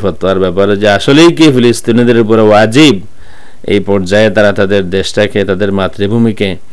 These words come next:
যেখানে এত ত্যাগ তাদের আছে, মাতৃভূমিটাকে দিয়ে আসবেন, তাদের কাছে চলে আসবেন, আহ, শান্তিপূর্ণভাবে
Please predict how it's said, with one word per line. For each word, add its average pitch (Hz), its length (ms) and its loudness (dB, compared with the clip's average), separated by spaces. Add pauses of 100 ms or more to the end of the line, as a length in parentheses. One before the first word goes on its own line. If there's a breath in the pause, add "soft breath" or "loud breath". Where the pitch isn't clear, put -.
(460 soft breath)
যেখানে 101 340 -2 (300)
এত 113 140 -4 (240)
ত্যাগ 110 260 4 (120)
তাদের 98 300 0
আছে, 101 200 -6 (540 loud breath)
মাতৃভূমিটাকে 98 680 -2 (160)
দিয়ে 104 160 0 (100)
আসবেন, 98 300 -2 (160)
তাদের 95 240 -2 (100)
কাছে 95 200 -6 (100)
চলে 143 260 4
আসবেন, 98 380 -4
আহ, - 1040 -2 (380)
শান্তিপূর্ণভাবে 98 880 -2